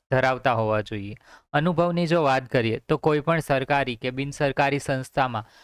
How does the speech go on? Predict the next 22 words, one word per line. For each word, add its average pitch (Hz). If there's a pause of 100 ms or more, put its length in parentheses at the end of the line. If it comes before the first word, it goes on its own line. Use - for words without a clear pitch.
(180)
લઘુત્તમ 170
ત્રણ 151
વર્ષનો 139 (460)
સહવેતન 151
અનુભવ 151
ધરાવતા 139
હોવા 123
જોઈએ. 113 (440)
આપત્તિ 165
વ્યવસ્થા 143
તંત્રના 139 (320)
ક્ષેત્રનો 175
અનુભવને 151
પ્રાધાન્ય 127
આપવામાં 135
આવશે. 135 (340)
સારી 151
કોમ્બિનેશન 139
સ્કિલ 139 (220)
હોવી 156
જરૂરી 113
છે. 110